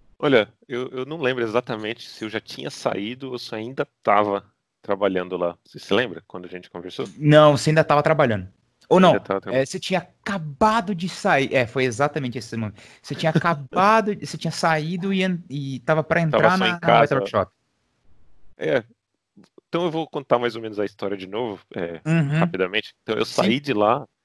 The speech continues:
Speaker 1: com a... com apenas um plano, que era o plano de, de não trabalhar <laughs> mais naquilo. Eu só queria
Speaker 2: Aham.
Speaker 1: foi quase que uma... que uma fuga, né? Mas, é, sem briga e sem nada, eu só,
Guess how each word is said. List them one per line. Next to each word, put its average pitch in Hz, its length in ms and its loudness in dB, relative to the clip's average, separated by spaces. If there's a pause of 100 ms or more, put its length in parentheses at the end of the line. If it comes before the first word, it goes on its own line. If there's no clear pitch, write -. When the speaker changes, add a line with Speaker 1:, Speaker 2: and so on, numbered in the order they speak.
(280)
Speaker 1:
com 123 160 -6
a... 120 120 -2
com - 120 -10
apenas 123 340 -6
um 147 120 -8
plano, 107 460 0 (360)
que 104 160 -4
era 101 140 0
o 101 40 -10
plano 98 460 -2
de, 120 480 -8 (1200)
de 107 120 -2
não 104 180 -2
trabalhar 110 540 4
<laughs> - 440 -20
mais 107 340 2
naquilo. 113 440 -6 (400)
Eu 135 100 -10
só 139 120 2
queria 135 320 6
Speaker 2:
Aham. 143 100 2 (280)
Speaker 1:
foi 135 100 -8
quase 170 220 -4
que 156 100 -16
uma... 147 220 -8
que - 120 -16
uma 113 160 -4
fuga, 110 420 -10
né? 110 160 -2 (680)
Mas, - 340 -4 (120)
é, 92 160 -4
sem 123 300 -6
briga 107 320 2
e - 40 -4
sem 101 160 -4
nada, 92 240 -6
eu 95 40 -8
só, 117 180 -4